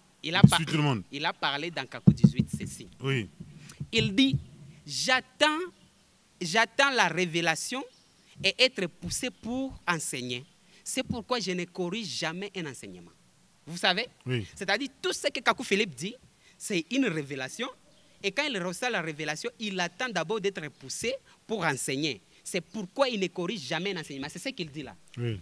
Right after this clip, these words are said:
Speaker 1: Mais je t'ai, je, je peux te montrer le temps de, ré-, de, de quoi, de correction que Kakou Philippe a amené. C'est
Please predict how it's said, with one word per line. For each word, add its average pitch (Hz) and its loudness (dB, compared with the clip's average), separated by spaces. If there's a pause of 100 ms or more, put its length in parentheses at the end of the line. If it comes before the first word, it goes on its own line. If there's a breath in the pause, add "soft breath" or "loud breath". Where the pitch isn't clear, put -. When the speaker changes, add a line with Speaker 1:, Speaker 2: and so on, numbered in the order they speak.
(120)
Speaker 1:
Mais 220 -2
je 202 -8
t'ai, 233 -8
je, 190 -6
je 175 -6
peux 233 -6
te 190 -6
montrer 160 -10 (160)
le 151 -8 (260)
temps 254 2
de, 165 -6 (100)
ré-, 196 -4 (180 loud breath)
de, 160 -2
de 151 -4
quoi, 175 0
de 147 -6 (100)
correction 185 -2
que 240 -12
Kakou - -8
Philippe 214 -8
a 208 0
amené. 175 -6
C'est 208 4